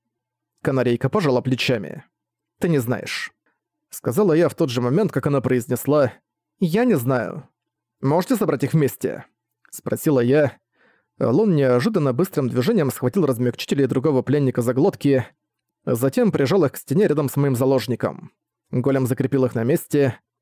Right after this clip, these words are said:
Лун проворчал что-то, но я ничего не поняла. Раздражение? Удовлетворение? Он был на взводе,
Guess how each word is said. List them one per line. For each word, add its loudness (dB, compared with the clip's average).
Лун 2
проворчал 0
что-то, -2
но 0
я 2
ничего 0
не 2
поняла. 0
Раздражение? 0
Удовлетворение? 0
Он 0
был 2
на 0
взводе, 2